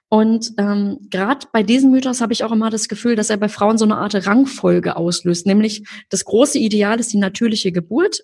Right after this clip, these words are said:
Und, ähm, ich finde, man hört's auch raus, es hat, so eine natürliche Geburt hat viele Vorteile und so ein Kaiserschnitt ist immer, sollte immer wohl überlegt sein. Ähm,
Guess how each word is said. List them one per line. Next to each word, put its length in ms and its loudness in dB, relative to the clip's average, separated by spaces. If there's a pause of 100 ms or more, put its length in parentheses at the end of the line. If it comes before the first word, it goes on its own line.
Und, 360 2
ähm, 300 -2
ich 100 -12
finde, 180 4
man 140 4
hört's 180 0
auch 140 -6
raus, 200 -2
es 160 -8
hat, 160 -6 (500)
so 100 0
eine 80 6
natürliche 460 2
Geburt 260 0
hat 120 -6
viele 240 -2
Vorteile 560 -2
und 100 0
so 60 -4
ein 60 -4
Kaiserschnitt 520 -2
ist 460 -6
immer, 540 2 (180)
sollte 300 0
immer 260 2
wohl 180 4
überlegt 600 -2
sein. 420 -4 (500)
Ähm, 380 4